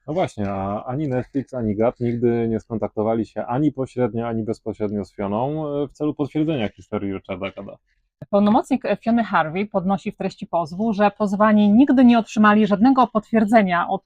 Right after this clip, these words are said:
Speaker 2: e, żadnego organu
Speaker 1: Mhm.
Speaker 2: rządowego, że Harvey przyznała się do winy lub że została skazana na karę pozbawienia wolności.
Speaker 1: Mhm.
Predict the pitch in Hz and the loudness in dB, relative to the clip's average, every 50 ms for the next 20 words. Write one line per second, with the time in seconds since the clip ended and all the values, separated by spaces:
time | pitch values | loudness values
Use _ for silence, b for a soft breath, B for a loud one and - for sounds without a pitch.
0 | _ - 208 202 190 180 180 214 208 - 202 - 175 160 226 240 277 277 233 196 | _ -2 -2 -2 -2 0 2 2 2 2 0 -2 2 4 6 8 8 8 6 6
1 | 208 202 196 196 185 175 190 185 175 156 175 175 185 214 254 - _ _ _ _ | 4 4 4 4 2 4 2 2 2 2 2 4 4 4 4 2 _ _ _ _
2 | _ - 190 196 - 226 226 233 240 208 220 214 214 214 214 - - - 196 156 | _ -2 -2 2 6 6 8 8 6 4 4 4 2 2 0 -4 -6 -6 -6 -2
3 | 170 180 196 233 269 254 - 262 220 240 233 226 240 233 226 226 233 240 240 233 | 0 2 4 4 4 4 2 2 2 2 2 4 4 4 6 6 4 4 2 2
4 | 233 208 220 202 196 220 214 - - 208 202 220 214 - - _ - 240 226 202 | 2 2 0 0 0 -2 -2 2 4 6 6 6 4 2 -4 _ -2 0 2 4
5 | 226 233 214 185 208 226 214 208 - 214 214 226 - 240 185 226 196 180 190 196 | 4 4 6 6 4 4 2 2 2 2 2 2 0 0 0 0 0 2 2 2
6 | 214 233 294 381 403 359 202 - - - - 165 165 175 | 2 2 0 0 0 0 0 -2 -4 -10 -12 -10 -10 -10